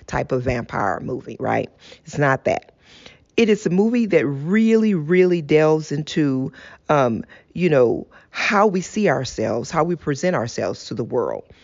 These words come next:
And think about this quote when you watch the movie, right? "Our destinies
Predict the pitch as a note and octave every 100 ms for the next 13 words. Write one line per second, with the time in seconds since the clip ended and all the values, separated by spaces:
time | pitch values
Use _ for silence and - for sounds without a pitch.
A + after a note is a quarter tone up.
0 | - _ _ _ _ - F3+ E3 - C#4+
1 | - F#3 C3+ E3+ - D#4+ - - - -
2 | - D3 C#3 C3+ B2 - - - A#2 A2
3 | - - - A#2 A#2+ C#3 _ _ _ -
4 | - - - D#3 C#3+ E3 F#3 - A3 A3
5 | B3